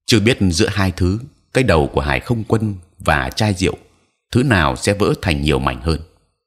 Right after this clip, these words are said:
Nhưng với phản ứng nhanh nhẹn của con nhà võ, gã thiếu úy tức thì buông Ly Ly, một mặt đưa cánh tay lên đỡ chai rượu,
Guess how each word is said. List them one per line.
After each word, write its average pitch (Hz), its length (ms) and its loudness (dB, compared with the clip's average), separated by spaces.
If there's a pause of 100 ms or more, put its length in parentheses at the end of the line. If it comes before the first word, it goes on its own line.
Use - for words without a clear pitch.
(520)
Nhưng 85 320 2
với 92 120 2
phản 76 180 -2
ứng 107 300 -2
nhanh 113 240 0
nhẹn 85 240 0 (120)
của - 100 0
con 95 220 0
nhà 67 160 -2
võ, 92 320 -2 (540)
gã 76 160 2
thiếu 101 220 0
úy 98 340 0
tức - 200 -4
thì 71 420 -2 (180)
buông 101 260 2
Ly 92 120 2
Ly, 82 220 0 (540)
một 85 180 2
mặt 80 180 2 (180)
đưa 92 120 2
cánh 98 180 -2
tay 95 240 0
lên 82 240 2 (280)
đỡ 80 100 2 (140)
chai 78 160 0
rượu, 76 200 -2